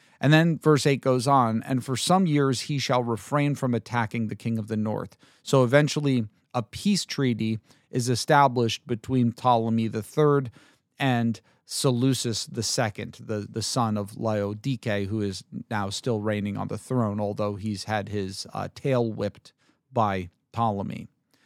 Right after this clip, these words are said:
Then in verse nine, "Then the latter shall come into the realm of the king of the south,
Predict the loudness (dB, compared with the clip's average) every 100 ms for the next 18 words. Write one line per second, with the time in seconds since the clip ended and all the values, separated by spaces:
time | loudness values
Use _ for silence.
0 | _ _ _ 2 4 4 4 2 4 6
1 | 6 2 2 4 6 4 6 6 6 4
2 | 2 0 0 2 2 4 2 0 -2 2
3 | 4 4 2 0 -2 -4 -2 -2 -2 -4
4 | 0 2 2 -2 -8